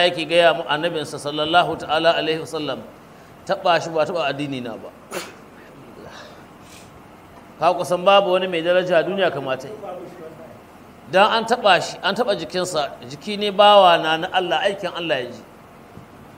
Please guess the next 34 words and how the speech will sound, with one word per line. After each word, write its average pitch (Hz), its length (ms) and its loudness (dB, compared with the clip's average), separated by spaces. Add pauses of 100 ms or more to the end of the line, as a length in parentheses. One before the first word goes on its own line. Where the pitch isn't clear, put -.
Don 160 100 0
haka 180 260 4
duk 240 200 -6
abin 214 240 0
da 196 100 -2
ya - 20 -4
samu 185 300 -2
a 165 160 -2
jikinsa 160 400 -8
bai 190 80 0
hana 175 320 -2
Allah 175 240 0
ya 151 80 0
shirya 180 180 -8
da 160 80 -4
wanda 156 180 -4
ya 147 40 -12
taɓa 147 160 -10
annabi. 127 320 -8 (3000)
Wanda 180 240 0
ya 247 80 6
jagoranci 208 600 6
wannan 208 200 0
tawaga 196 380 4
ta 220 100 0
wa 190 140 2
annabi 185 240 -4
wannan 180 340 -2
illa 185 540 2 (640)
da - 60 -14
sahabbansa 180 920 2 (1040)
akwai 180 560 0 (640)
abin 170 240 -2
nan, 139 180 -6